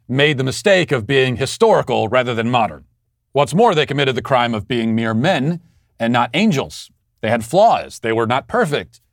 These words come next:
And if they weren't perfect, then they were scum, and all of their achievements were dirt and ash acco-, amounting to nothing.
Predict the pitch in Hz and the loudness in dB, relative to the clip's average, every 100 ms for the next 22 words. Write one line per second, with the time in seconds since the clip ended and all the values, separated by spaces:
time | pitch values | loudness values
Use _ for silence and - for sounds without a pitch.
0 | _ _ _ 123 117 123 131 120 - 104 | _ _ _ -4 0 0 0 -2 0 0
1 | 165 170 131 131 131 135 - 262 175 87 | 0 -2 -2 0 0 -2 -2 0 0 -2
2 | 85 113 113 117 135 131 127 120 117 120 | -8 -4 -2 2 2 0 -2 -2 -2 -2
3 | 107 110 - 110 87 127 113 110 113 110 | -2 -4 -2 -4 -2 -2 -2 -2 -6 -4
4 | 107 101 - 113 110 123 - 113 117 101 | -4 -4 -8 -8 -6 -2 0 0 0 -2
5 | 101 107 107 95 98 | -6 -4 -4 -4 -10